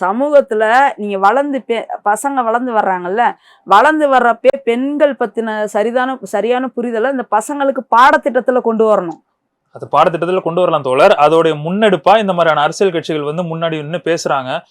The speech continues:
Speaker 2: அவங்க பேசுறத கூட நீங்க கேட்க மாட்டீங்கன்றப்போ, அவங்களோட இதை கூட நீங்க கேட்க மாட்டீங்கன்றப்போ தானே பிரச்சனை
Speaker 1: இது
Speaker 2: ஆரம்பிக்குது.
Speaker 1: ஐந்தில் வளையாது ஐம்பதில் வளையாதுங்கிறது பழமொழி இருக்குங்க.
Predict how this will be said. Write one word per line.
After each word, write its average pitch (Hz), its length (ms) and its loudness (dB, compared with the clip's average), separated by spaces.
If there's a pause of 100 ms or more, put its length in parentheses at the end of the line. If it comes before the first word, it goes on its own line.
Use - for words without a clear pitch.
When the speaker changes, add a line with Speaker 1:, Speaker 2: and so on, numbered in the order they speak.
(160)
Speaker 2:
அவங்க 147 280 -2
பேசுறத 226 380 4
கூட 220 180 0
நீங்க 214 200 -4
கேட்க 185 240 -2
மாட்டீங்கன்றப்போ, 175 720 -4
அவங்களோட 156 300 0
இதை 156 220 -2
கூட 202 180 0
நீங்க 180 160 -6
கேட்க 170 240 -4
மாட்டீங்கன்றப்போ 165 840 -6
தானே 196 180 -2
பிரச்சனை 190 300 -2
Speaker 1:
இது 190 120 4
Speaker 2:
ஆரம்பிக்குது. 285 100 2
Speaker 1:
ஐந்தில் 277 280 2
வளையாது 226 460 0
ஐம்பதில் 214 480 -4
வளையாதுங்கிறது 190 640 -2
பழமொழி 180 480 -6
இருக்குங்க. 156 360 -12